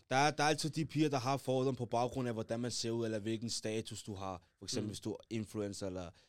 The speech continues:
Speaker 1: eller et eller andet, bro. Dem, dem er der altid.
Speaker 2: Hvor mange har hørt den der, "Der er du laver sikkert rigtig mange piger"?
Speaker 1: Øh, det, åh, jeg skal heller ikke spille, som jeg er lækker eller et eller andet.
Speaker 2: <laughs>
Speaker 1: Men jeg ved, hvad jeg mener. Altså, der er mange, der tror, fordi man er det her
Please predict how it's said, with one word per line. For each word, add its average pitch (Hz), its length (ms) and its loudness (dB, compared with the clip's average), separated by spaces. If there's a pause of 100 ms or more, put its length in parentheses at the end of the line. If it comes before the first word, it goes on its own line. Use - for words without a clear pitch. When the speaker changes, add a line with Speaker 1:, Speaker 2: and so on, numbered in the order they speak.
(140)
Speaker 1:
eller 104 140 -2
et 101 40 0
eller 90 140 -4
andet, 95 180 -4
bro. 87 180 -12
Dem, 107 280 -4
dem 120 200 0
er 117 80 2
der 107 80 0
altid. 104 360 -2 (240)
Speaker 2:
Hvor 143 100 0
mange 180 200 10
har 180 120 12
hørt 170 180 12
den 151 120 4
der, 139 100 8
"Der 131 100 0
er 135 100 4
du 127 60 -4
laver 131 200 -4
sikkert - 260 -6
rigtig 117 200 -8
mange 120 140 -6
piger"? 117 240 -12 (320)
Speaker 1:
Øh, 90 880 -6
det, 107 140 -2 (720)
åh, 87 140 -12
jeg 87 80 -10
skal - 140 -8
heller 98 140 -4
ikke 95 100 -4
spille, 101 180 -6
som 95 220 -6
jeg 95 140 -4
er 92 40 -8
lækker 92 320 -6
eller 92 140 -4
et 95 60 -4
eller 92 120 -2 (140)
andet. - 520 10
Speaker 2:
<laughs> 277 60 4
Speaker 1:
Men 131 80 4
jeg 139 100 6
ved, 147 60 8
hvad 147 80 10
jeg 143 80 4
mener. 135 240 4
Altså, 120 240 2 (280)
der 123 60 0
er 123 40 4
mange, 139 220 6
der 151 80 4
tror, 139 220 6
fordi 123 260 0
man 120 200 0
er 113 120 2
det 113 180 -2
her 107 340 0